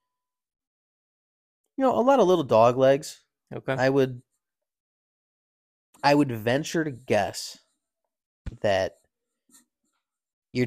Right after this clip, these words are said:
Speaker 1: your top five is gonna look a lot like the, the, the sports book.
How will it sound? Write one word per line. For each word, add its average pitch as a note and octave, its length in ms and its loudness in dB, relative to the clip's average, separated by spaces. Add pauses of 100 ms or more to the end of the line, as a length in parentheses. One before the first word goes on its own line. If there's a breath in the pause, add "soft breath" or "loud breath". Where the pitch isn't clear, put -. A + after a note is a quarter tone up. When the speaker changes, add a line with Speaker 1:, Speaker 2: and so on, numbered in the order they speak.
(100)
Speaker 1:
your A#2+ 160 -8
top - 360 -6
five B2 320 -4
is A2+ 100 -8
gonna G#2 220 -6
look G#2+ 360 -6 (800)
a A2 60 -4
lot G#2+ 360 2
like G2 300 -8
the, G#2 180 -6 (400)
the, A2+ 400 -4
the A2+ 80 -8
sports F#2+ 360 -6
book. - 320 -14